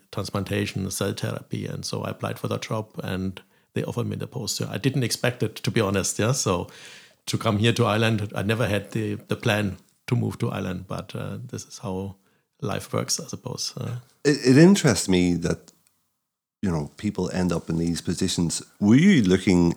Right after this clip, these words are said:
Speaker 2: in Ireland for a job, or were you looking for the job and then it just happened to be in Ireland?
Speaker 1: Yes, exactly. Uh, the, the latter.
Speaker 2: Yeah.
Speaker 1: Uh, so I was looking for jobs, particularly in Germany, first, first and foremost.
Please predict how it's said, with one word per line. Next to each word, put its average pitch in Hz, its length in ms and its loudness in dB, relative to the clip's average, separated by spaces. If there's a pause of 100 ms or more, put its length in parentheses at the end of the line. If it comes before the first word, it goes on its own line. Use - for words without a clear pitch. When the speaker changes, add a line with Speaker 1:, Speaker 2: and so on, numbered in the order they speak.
(120)
Speaker 2:
in 104 220 8
Ireland 82 420 6
for - 140 -2
a 80 80 0
job, 82 320 0
or 85 100 2
were 90 100 6
you 110 100 8
looking 101 320 4
for - 180 0
the 80 160 2
job 82 400 0
and 82 160 2
then 82 160 2
it - 100 -4
just - 240 -4
happened 85 320 0
to - 60 -8
be 85 160 0
in 76 140 0
Ireland? 73 420 -4 (480)
Speaker 1:
Yes, - 200 -8
exactly. 101 480 -6 (500)
Uh, 101 140 -8
the, 98 140 -10 (120)
the 67 240 -12
latter. 95 300 -8 (180)
Speaker 2:
Yeah. 92 140 2
Speaker 1:
Uh, 90 240 -8 (180)
so 101 260 -8
I 101 280 -4
was 104 220 -4
looking 139 240 2
for 98 180 -2
jobs, - 500 -4 (340)
particularly 101 380 -2
in 90 100 -6
Germany, 92 460 -6
first, - 440 -10
first - 240 -8
and 104 80 -10
foremost. 95 520 -8